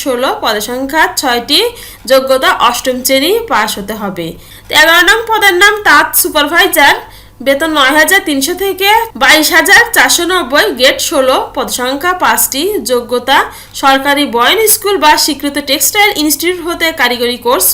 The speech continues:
পরীক্ষায় উত্তীর্ণ হতে হবে। বারো নং পদের নাম ক্যাশিয়ার, বেতন নয় হাজার তিনশো থেকে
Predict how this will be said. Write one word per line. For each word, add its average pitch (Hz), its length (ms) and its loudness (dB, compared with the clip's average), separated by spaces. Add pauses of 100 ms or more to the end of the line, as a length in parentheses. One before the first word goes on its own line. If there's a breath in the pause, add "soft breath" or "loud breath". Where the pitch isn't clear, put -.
পরীক্ষায় 269 360 -6
উত্তীর্ণ 196 360 -6
হতে 196 200 -8
হবে। 165 220 -6 (560 loud breath)
বারো 302 220 6
নং 453 80 4 (100)
পদের 427 280 2
নাম 415 100 2 (100)
ক্যাশিয়ার, 370 520 4 (580 loud breath)
বেতন 269 360 4
নয় 277 180 4
হাজার 370 260 2
তিনশো 285 320 -2
থেকে 349 180 -2